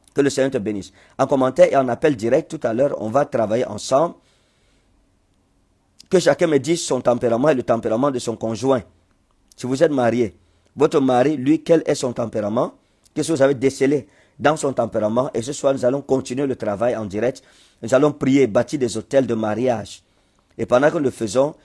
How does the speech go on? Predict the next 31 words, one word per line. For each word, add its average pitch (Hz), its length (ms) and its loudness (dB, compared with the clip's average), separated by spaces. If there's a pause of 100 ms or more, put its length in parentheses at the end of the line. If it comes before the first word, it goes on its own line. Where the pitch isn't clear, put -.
(160)
s'il 180 280 0
te 143 100 2
plaît, 143 420 4
ne 127 140 0
t'amuse 139 720 0
pas. 131 220 2 (100)
Connecte-toi 160 1000 2
à 110 60 -4
cette 117 240 -6
grâce. 120 420 0 (720)
Connecte-toi 160 720 2 (140)
à 131 80 -2
cette 135 180 -2
grâce. 117 360 -2 (340)
Envoie 127 280 2
ton 143 160 -2
offrande 135 340 2
de 127 40 -4
connexion 117 360 -4
maritale 120 480 -2
par 104 260 -4 (460)
Orange 139 320 2
Money 127 220 -2
ou 127 40 -2
bien 123 160 -2
par 107 220 -4
Momo. 143 440 -2 (460)
Et 117 60 -4
connecte-toi 156 520 2
en 127 60 4
direct 135 500 -2